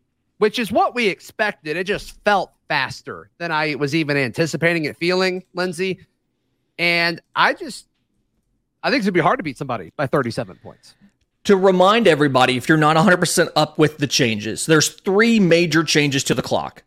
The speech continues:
Speaker 2: um, in order of importance from least to most. Untimed downs are only in the second and fourth quarters. Very f-, seldomly happens, not a big deal. You cannot call consecutive timeouts, like before an onside kick,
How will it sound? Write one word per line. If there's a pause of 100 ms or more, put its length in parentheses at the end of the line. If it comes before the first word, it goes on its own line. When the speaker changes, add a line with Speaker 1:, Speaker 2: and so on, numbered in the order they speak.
(100)
Speaker 2:
um,
in
order
of
importance
from
least
to
most. (380)
Untimed
downs
are
only
in
the
second
and
fourth
quarters. (800)
Very
f-, (220)
seldomly
happens, (160)
not
a
big
deal. (320)
You
cannot
call
consecutive
timeouts, (180)
like
before
an
onside
kick,